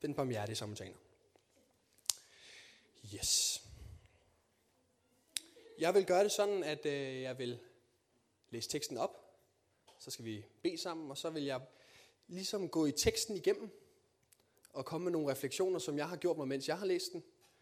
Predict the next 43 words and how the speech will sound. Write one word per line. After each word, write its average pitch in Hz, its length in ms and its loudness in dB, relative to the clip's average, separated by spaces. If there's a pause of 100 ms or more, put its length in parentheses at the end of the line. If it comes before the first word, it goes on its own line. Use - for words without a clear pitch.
(340)
Og 151 100 -2
hvis 165 200 4
der 170 120 4
lige 214 140 0
pludselig 202 360 0
er 131 160 0
en 185 280 -4
refleksion, 135 420 -6
som 131 140 -6
jeg 139 160 -2
deler, 143 220 -2
som 120 240 -4
I 143 60 -6
synes, 143 420 -6
den 131 180 -4
var 101 60 -12
faktisk 95 260 -6
rigtig - 200 -8
god, 139 120 0 (1120)
så - 160 6
løb 190 200 6 (160)
afsted 160 300 4
med 185 120 4
den, 196 160 4 (220)
og 127 100 -10
tænk - 380 -4 (160)
selv 180 280 0
videre. 196 300 2 (380)
Og 139 60 -6
hvis 139 120 -4
der 139 60 -4
er 139 40 -2
noget, 165 160 2
jeg 143 80 6
ikke - 120 0
fik 185 120 0
sagt, 151 300 -2
som 139 180 -6
I 123 60 -2
også 135 180 0
synes 180 220 -6
var 135 60 -2
godt, - 260 -2